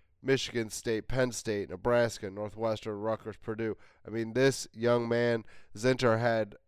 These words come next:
his choice of schools, and Jim Harbaugh is getting a good one for his twenty twenty class. And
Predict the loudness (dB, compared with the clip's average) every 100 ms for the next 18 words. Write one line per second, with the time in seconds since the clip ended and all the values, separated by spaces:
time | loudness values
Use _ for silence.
0 | _ _ _ -10 -4 -2 -4 -6 6 8
1 | 8 6 -4 -6 -6 2 8 8 8 4
2 | -6 -14 -12 -6 -4 4 4 4 4 6
3 | 6 6 2 0 0 0 -2 0 6 6
4 | 6 2 0 -4 -16 -20 -20 -2 6 6
5 | 6 2 0 -4 -14 -16 -16 -12 -4 2
6 | 2 2 -4 -8 -6 -2 0 0 -4 -10
7 | -16 -20 _ -20 -16 -2 2 4 2 0
8 | -10 -18 -20 -20 _ _ -8 -4 -2 -4